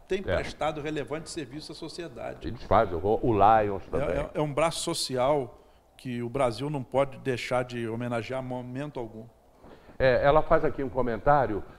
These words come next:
Speaker 2: sobre um hospital estadual ou municipal, além de uma creche, cre-, creches no interior para atender a demanda do segundo distrito, coisa que
Speaker 1: Precisamos.
Speaker 2: você conhece muito.
Speaker 1: Precisamos, Hélio, precisamos. Eu, eu tenho estudado muito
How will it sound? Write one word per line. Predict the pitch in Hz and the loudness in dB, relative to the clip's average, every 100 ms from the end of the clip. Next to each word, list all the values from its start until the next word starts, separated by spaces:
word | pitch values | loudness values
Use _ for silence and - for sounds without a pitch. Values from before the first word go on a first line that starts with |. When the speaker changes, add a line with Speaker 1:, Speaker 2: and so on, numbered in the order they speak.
| - | -20
Speaker 2:
sobre | - - 135 139 135 - | -6 0 2 2 0 -2
um | 131 | 0
hospital | 131 135 - - 131 | 0 -2 0 2 2
estadual | - 147 135 123 139 147 - | 4 2 4 6 6 4 2
ou | 139 | 0
municipal, | 147 151 151 139 - 120 107 - - - - - - | 0 -4 -6 -6 2 4 4 -2 -14 -20 -20 -20 -2
além | 113 127 135 | 2 2 0
de | 139 | 0
uma | 135 | 0
creche, | 131 - 139 139 160 165 - - - - 127 123 - - | 0 0 2 4 4 0 -6 -8 -6 -4 -4 -2 -2 0
cre-, | 127 135 - - | 0 0 -2 0
creches | 151 170 170 139 120 | 4 4 2 -6 -8
no | 139 | -6
interior | 135 - 123 120 170 160 - - - - | -4 -2 0 0 2 0 -2 -14 -18 0
para | 143 165 | 6 6
atender | 165 160 120 110 160 | 6 0 0 0 2
a | 175 | 4
demanda | 160 131 135 160 165 | 4 2 2 2 0
do | 143 | -2
segundo | - 139 160 | -6 -4 -4
distrito, | 151 - 143 147 - | -6 -6 -2 -2 -2
coisa | - - | -10 -8
que | - | -2
Speaker 1:
Precisamos. | 143 170 147 170 | 2 4 4 2
Speaker 2:
você | - | 2
conhece | - 170 165 175 170 | 2 6 6 4 2
muito. | 151 151 | 0 0
Speaker 1:
Precisamos, | 185 190 147 165 139 127 | -2 -2 -2 -2 -2 -4
Hélio, | 131 | -6
precisamos. | - 143 147 131 160 165 | -8 -10 -6 -6 -4 -4
Eu, | 208 | -4
eu | 170 | -4
tenho | 226 | -4
estudado | 202 - 156 175 143 | -6 -6 0 0 0
muito | 139 151 165 - 110 | -4 -6 -6 -10 -18